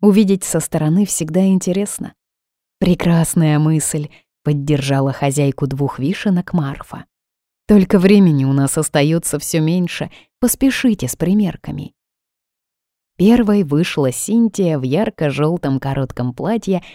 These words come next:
с широкими бретелями, перекрещивающимися на спине. «Прошу приветствовать первую модель. Лёгкое летнее платье с большими скрытыми карманами всегда придётся к месту.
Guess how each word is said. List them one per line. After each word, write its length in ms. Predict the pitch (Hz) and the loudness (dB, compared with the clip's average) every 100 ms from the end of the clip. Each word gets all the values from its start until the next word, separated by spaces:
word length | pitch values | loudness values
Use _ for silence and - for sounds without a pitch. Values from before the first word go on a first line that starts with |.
| - | -14
с 40 | |
широкими 600 | - 135 135 160 - 160 | -6 -2 0 0 0 0
бретелями, 720 | 156 156 185 214 196 139 135 123 - - | 0 -2 0 2 2 0 -2 -4 -14 -6
перекрещивающимися 1300 | 151 143 - 143 123 143 131 135 131 - 135 127 135 | -2 -2 -2 -4 -2 -2 0 0 -2 -2 -2 -2 -2
на 120 | 135 | -2
спине. 460 | - 160 151 135 - _ _ _ _ _ _ _ _ _ - | -4 -6 -4 -6 -12 _ _ _ _ _ _ _ _ _ 0
«Прошу 360 | 185 180 196 | 2 4 4
приветствовать 880 | 175 175 139 185 - - 233 202 190 | 2 2 2 2 -2 0 2 2 0
первую 420 | - 156 156 156 147 | 0 0 2 2 4
модель. 440 | 139 127 127 - _ _ _ _ - | 2 0 -4 -8 _ _ _ _ -2
Лёгкое 560 | 185 294 - - 185 147 | 2 2 0 0 2 2
летнее 440 | 135 127 139 131 | 0 -2 -2 -4
платье 540 | 139 160 262 - 233 - - | -2 -2 -2 0 0 0 -12
с 120 | - 151 | -8 -2
большими 640 | 147 131 - 151 220 190 | 0 -2 -2 0 2 2
скрытыми 540 | 139 - 147 180 139 135 | 0 -2 0 0 0 -2
карманами 640 | 131 135 208 262 233 233 - - | -2 0 2 4 4 0 -2 -16
всегда 440 | - - 135 147 | -6 -2 0 -2
придётся 520 | - 180 147 185 - | -2 -2 0 -2 -4
к 80 | - | -6
месту. 440 | 127 120 - 139 | -6 -6 -10 -12